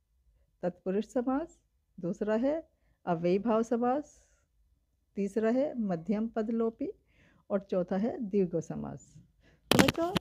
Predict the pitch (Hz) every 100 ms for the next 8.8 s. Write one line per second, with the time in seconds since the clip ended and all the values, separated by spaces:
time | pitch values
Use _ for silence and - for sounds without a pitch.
0 | - 196 220 202 269 277 311 285 - 262
1 | 269 269 262 285 294 285 240 - 165 175
2 | - 175 170 220 262 226 233 226 220 226
3 | 220 226 269 240 254 - 170 165 208 233
4 | 208 202 196 202 196 196 226 214 190 196
5 | - 175 175 247 262 190 185 190 196 180
6 | 180 208 190 175 196 269 233 180 180 196
7 | 190 190 _ - 160 - 180 180 233 226
8 | 180 180 170 170 175 170 262